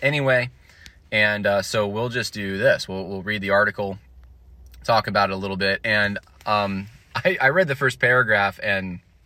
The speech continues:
didn't need to read anything else. I haven't read, actually, anything else. The first paragraph alone sold me. So here's the first paragraph. It says, "I've noticed an increasingly prevalent genre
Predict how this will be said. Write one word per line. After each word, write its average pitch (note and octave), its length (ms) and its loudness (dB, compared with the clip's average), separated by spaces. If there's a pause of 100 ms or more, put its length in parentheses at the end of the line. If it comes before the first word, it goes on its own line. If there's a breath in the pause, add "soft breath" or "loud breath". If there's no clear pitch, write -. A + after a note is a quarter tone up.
(520)
didn't B2+ 180 0
need B2+ 100 0
to A#2 80 0
read A#2+ 100 4
anything A2+ 280 0
else. E2+ 200 -4
I G2 60 2
haven't C3+ 240 2
read, F#2 180 0
actually, F2+ 440 -6 (140)
anything F2 280 -8
else. D#2+ 220 -14 (340 loud breath)
The G#2+ 100 -10
first E3+ 240 -2
paragraph B2 440 4
alone G2 440 0
sold G#2+ 340 -2
me. D2+ 200 -10 (760 soft breath)
So G2+ 400 2 (1000)
here's D3 240 2
the C#3+ 100 0
first C3 240 -2
paragraph. F2 460 0
It F#2+ 100 -10
says, G#2+ 220 -4
"I've A2+ 200 2
noticed D3+ 500 2
an B2+ 120 -2
increasingly E3+ 640 -4
prevalent A#2+ 480 -2
genre G#2 480 0